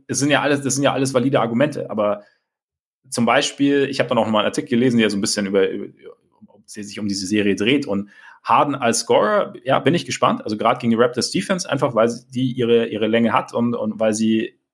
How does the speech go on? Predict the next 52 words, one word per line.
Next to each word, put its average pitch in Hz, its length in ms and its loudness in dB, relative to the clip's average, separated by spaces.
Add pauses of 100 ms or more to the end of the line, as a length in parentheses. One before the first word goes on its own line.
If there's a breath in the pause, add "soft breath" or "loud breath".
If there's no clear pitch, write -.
(120)
absolut - 320 -2
switchable 151 380 0
sind 165 160 0
und 113 60 0
weil 107 100 2
sie 120 80 2
einfach 110 100 0
wahnsinnig 110 280 0
unangenehm 165 420 0
sind 180 180 0
und 123 120 -2
weil 123 120 4
sie 127 140 -6
ihm 123 80 -2
den 117 140 2
Weg 135 200 0
zum 117 180 0
Korb 143 320 0
eben 113 160 -4
noch 123 140 2
schwerer 135 320 0
machen 120 260 -2
können, 135 300 0
als 113 220 -2
es - 240 -2
ihm 123 120 0
ja 110 140 2
teilweise 107 380 -2
eh 117 80 -2
schon 139 240 -2
fällt, 160 320 0
verglichen 135 340 -2
mit, 135 240 -4
mit 123 120 -16
früheren 143 280 -2
Jahren. 156 300 0 (1080 loud breath)
Aber 120 140 -2
er 123 60 0
ist 123 80 0
halt 120 100 2
trotzdem 143 220 -2
immer 147 140 2
noch 131 80 2
ein 120 100 -2
wahnsinnig 135 300 2
guter 131 180 0
Playmaker. 120 420 -2
Und, 113 180 0
und 120 140 0
klar 147 220 2
willst 165 180 2
du, 151 160 -6